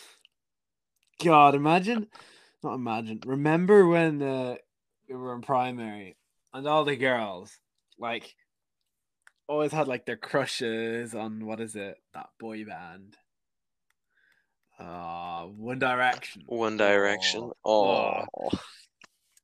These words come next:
Speaker 1: And, and, like, I remember, like, one of the guys, his sister was really into it, into the whole, like, thing. So then we would, r-, for some reason, we had this thing where we'd run around with sticks and break them.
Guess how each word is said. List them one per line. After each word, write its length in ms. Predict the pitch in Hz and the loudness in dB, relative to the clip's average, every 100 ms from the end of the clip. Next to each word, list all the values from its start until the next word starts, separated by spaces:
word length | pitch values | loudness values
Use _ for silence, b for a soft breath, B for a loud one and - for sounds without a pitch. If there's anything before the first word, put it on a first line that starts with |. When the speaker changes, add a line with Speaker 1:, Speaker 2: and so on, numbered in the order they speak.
| - | 0
Speaker 1:
And, 360 | 131 127 123 110 b b - | 0 0 -6 -16 b b -6
and, 180 | 127 131 | -4 0
like, 320 | 131 131 - _ _ _ _ - - 156 | 0 0 -4 _ _ _ _ -20 -8 -4
I 60 | |
remember, 420 | 156 180 190 185 | 2 4 6 6
like, 300 | 160 151 - _ _ _ _ | 4 2 -2 _ _ _ _
one 180 | 151 160 | -4 -2
of 80 | 156 | 0
the 80 | 143 | 2
guys, 580 | 139 139 151 156 143 - b b b b b b _ _ | 6 8 10 8 4 -8 b b b b b b _ _
his 180 | 139 139 | -8 -4
sister 480 | - 185 180 170 147 | 4 4 4 4 4
was 120 | 135 | 4
really 280 | 135 143 135 | 2 2 2
into 240 | 147 147 123 | 0 -2 -4
it, 140 | 98 - b b _ _ _ | -4 -10 b b _ _ _
into 180 | 139 135 | -12 -6
the 100 | 135 | -4
whole, 240 | 135 131 123 | -2 -2 -4
like, 300 | 120 117 - | -6 -8 -8
thing. 220 | 135 123 | -8 -6
So 100 | 139 | -4
then 200 | 135 139 | -4 2
we 120 | 151 | 4
would, 120 | 160 | 4
r-, 240 | 143 156 139 | 2 -4 -6
for 100 | 151 | -4
some 240 | 208 208 | -2 2
reason, 260 | 233 170 160 | 2 2 0
we 80 | 160 | 2
had 160 | 170 | 4
this 240 | 170 160 - | 2 0 0
thing 160 | 170 | 0
where 160 | 143 123 | -2 -6
we'd 180 | 123 120 | -6 -2
run 140 | 156 | -2
around 480 | 147 143 135 120 113 B B | 2 2 2 0 -8 B B
with 140 | 127 - | -8 -8
sticks 640 | - - 175 147 - - - b | -10 2 6 6 2 -14 -14 b
and 120 | 135 | -4
break 400 | 143 170 170 170 | 6 8 8 2
them. 320 | 139 117 110 | -8 -8 -8